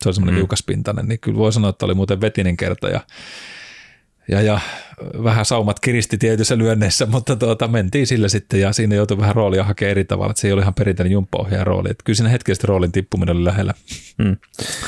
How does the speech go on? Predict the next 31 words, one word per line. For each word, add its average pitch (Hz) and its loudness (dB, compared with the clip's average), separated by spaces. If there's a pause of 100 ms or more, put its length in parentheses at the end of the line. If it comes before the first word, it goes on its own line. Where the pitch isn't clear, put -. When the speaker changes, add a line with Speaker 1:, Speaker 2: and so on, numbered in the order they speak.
(560)
Speaker 2:
<laughs> 98 -4
Mut 110 -4
siis - -4 (380)
vähän 113 0
vastaavaa, 104 -2
että - -6
oonhan, 107 0 (100)
oon 110 0
mäkin 113 -2
lähtenyt 104 -2
monta 107 0
kertaa, 95 -2 (440)
kun 95 -4
lähdetään 95 0
vaikka 92 -4
tekemään 95 -2
ylityövuoro, - -2 (240)
Speaker 1:
Mm. 113 2
Speaker 2:
ja 98 2
sulla 92 2
on 87 -2
tietty 92 -2
asemapaikka, - -4
missä - -4
sun 101 0
kaikki 95 -4
kamat 82 -2
on - -4
siellä - -4
pukukaapissa - -4
ottaa. - -4